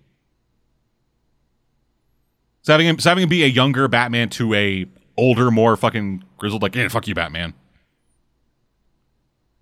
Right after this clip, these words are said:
Uh, that, that's, it seems like a more interesting idea and a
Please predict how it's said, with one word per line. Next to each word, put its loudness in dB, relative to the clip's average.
Uh, 2
that, 0
that's, -2
it -8
seems 2
like 2
a 4
more 2
interesting -2
idea 0
and -6
a -4